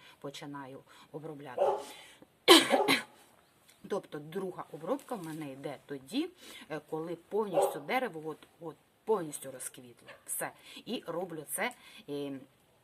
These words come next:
щоб, е, е, е, вечірній час, коли вже не літають бджілки. Особливо у, оця друга обробка, коли повністю воно розквітло, дуже багато бджілок літає. Е, я беру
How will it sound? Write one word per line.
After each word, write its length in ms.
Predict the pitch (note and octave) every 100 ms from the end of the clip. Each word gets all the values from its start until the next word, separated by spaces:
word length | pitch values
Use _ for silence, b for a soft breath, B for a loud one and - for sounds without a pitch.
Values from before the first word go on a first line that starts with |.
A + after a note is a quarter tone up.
| _ _ _ _ _ _ _ - -
щоб, 380 | - F#3+ E3 F3
е, 40 |
е, 920 | E3 D#3 D#3 D3+ C#3+ - C#3 C#3+ C#3+ C3+ C4 C4+ - A4 C3+
е, 340 | D3+ D3+ D3 - E3
вечірній 480 | F#3+ - F3 - D3+
час, 240 | D#3+ D#3+
коли 220 | F3 E3+
вже 180 | G#3 F3
не 140 | D#3
літають 400 | C3 C#3 F3 E3+
бджілки. 560 | C#3+ D#3 D3+ F3 D3 - E3
Особливо 600 | - C#3+ D3+ A#3 A3 G#3+ B B
у, 380 | - F#3 F#3 F3 -
оця 300 | E3+ - E3
друга 340 | D#3+ E3+ E3
обробка, 500 | C#3+ C#3 C#3+ C3+ - -
коли 260 | D#3 D#3+ D3 B -
повністю 600 | E3 F#3 G#3+ G#3 C#4 F3
воно 280 | D#3 D#3 D#3+
розквітло, 500 | D#3 - - - E3
дуже 200 | D#3 E3+
багато 400 | D3+ C3+ D#3 D#3
бджілок 500 | D3 C#3+ D#3+ C3 -
літає. 400 | C3 - A2+ A2+ B2+ _ B B B -
Е, 200 | D#3 -
я 280 | F3 F3
беру 400 | C#3+ E3 F3+ B3+